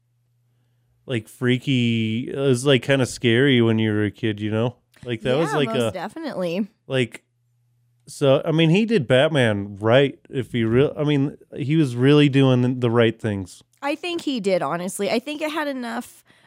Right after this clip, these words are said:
Speaker 2: a little bit of, like, a cheese factor in there, which I think all the comics have anyway,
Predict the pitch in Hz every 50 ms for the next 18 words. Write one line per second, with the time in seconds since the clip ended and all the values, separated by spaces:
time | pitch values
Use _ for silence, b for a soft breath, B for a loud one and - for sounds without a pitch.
0 | b b 269 285 320 311 349 339 359 349 339 359 330 339 330 320 - - - -
1 | - 269 240 214 214 202 - 226 214 190 196 - - 196 185 185 185 196 196 190
2 | 185 180 - 185 185 - 196 190 190 185 165 160 160 - - 160 160 165 160 160
3 | - - 220 170 160 165 170 175 - - 160 208 208 208 202 196 185 165 160 160
4 | 156 160 160 170 185 202 196